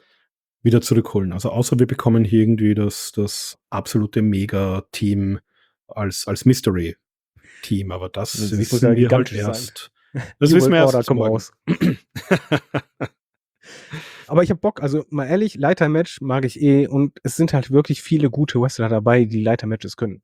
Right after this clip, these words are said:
Speaker 2: Was ist denn, London heißt einfach nur London, ne? Das heißt jetzt nicht, dass da irgendwas Besonderes ist, oder?
Speaker 1: Es ist als Londons Ladder-Match angekündigt. Ich weiß jetzt nicht, ob ein, ein Ladder-Match in London irgendwie groß,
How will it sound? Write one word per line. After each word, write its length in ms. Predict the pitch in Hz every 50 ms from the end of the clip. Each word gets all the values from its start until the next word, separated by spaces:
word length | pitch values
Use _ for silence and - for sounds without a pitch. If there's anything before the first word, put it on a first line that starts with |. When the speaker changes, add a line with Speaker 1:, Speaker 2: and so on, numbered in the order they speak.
| _ _ _ _ -
Speaker 2:
Was 140 | - 151 -
ist 140 | 233 - -
denn, 140 | 151 135 - _ _ _ _ _ -
London 460 | 139 123 147 170 175 175 165 131 -
heißt 240 | 143 151 156 - -
einfach 180 | 135 117 - 123
nur 120 | 117 113
London, 320 | 117 120 120 107 104 98
ne? 100 | 104 123
Das 180 | 120 117 107 -
heißt 160 | 131 123 -
jetzt 100 | 113 110
nicht, 140 | 127 120 -
dass 120 | 120 -
da 60 | - 104
irgendwas 240 | 113 117 - -
Besonderes 380 | - 120 120 113 107 95 - -
ist, 120 | 107 110
oder? 220 | 113 123 139 170 170 _ _ _ _ _ _ _ _ _ _ _ _ _ - - -
Speaker 1:
Es 360 | 123 113 - - - - -
ist 240 | 135 127 - - -
als 540 | 175 123 117 117 - - - - - - - -
Londons 640 | 143 113 104 104 110 127 139 139 135 117 117 117 -
Ladder-Match 640 | 98 90 104 107 113 98 95 92 92 - - - -
angekündigt. 800 | - 104 104 104 104 104 - - - 107 107 113 120 - - -
Ich 120 | 117 - 120
weiß 160 | 92 104 -
jetzt 240 | - 113 - - -
nicht, 320 | 113 117 - - - - 127
ob 120 | 113 110
ein, 220 | 113 107 104 107 110
ein 140 | - 107 104
Ladder-Match 420 | 101 101 101 110 110 107 104 -
in 100 | 120 107
London 480 | 101 95 82 92 110 110 110 107 110 117
irgendwie 420 | 104 104 110 117 110 110 110 104
groß, 580 | - - 101 98 104 110 113 - - - -